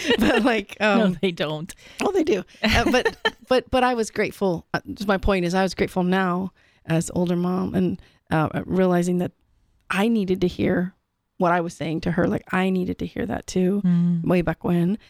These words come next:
Speaker 2: And, um, and so thank you, Jesus, for the blessing of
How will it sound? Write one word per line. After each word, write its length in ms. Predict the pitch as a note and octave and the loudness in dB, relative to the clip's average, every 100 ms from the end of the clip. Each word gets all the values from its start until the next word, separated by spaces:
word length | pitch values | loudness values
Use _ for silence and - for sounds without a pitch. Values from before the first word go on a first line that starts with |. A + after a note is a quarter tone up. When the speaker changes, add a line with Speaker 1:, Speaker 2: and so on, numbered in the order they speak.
| _ - | _ -4
Speaker 2:
And, 420 | F#3 F3+ E3+ E3 | 0 0 -2 -4
um, 420 | F3+ F3 F3 E3+ - _ _ - - _ _ _ _ _ _ _ _ _ _ _ _ _ _ _ _ | -4 -2 -2 -4 -8 _ _ -16 -16 _ _ _ _ _ _ _ _ _ _ _ _ _ _ _ _
and 160 | G3+ F#3+ | -6 -2
so 280 | G3+ F#3+ F#3+ | 0 0 0
thank 240 | G#3 G#3 | 0 -2
you, 60 | F#3+ | -2
Jesus, 320 | G3 F3+ F#3 | -2 -2 -4
for 160 | - | -4
the 140 | E3+ F3 | -4 0
blessing 440 | E3+ E3+ F3 F3 | -2 -2 -2 0
of 480 | F3 F3 E3+ - | 0 -2 -4 -10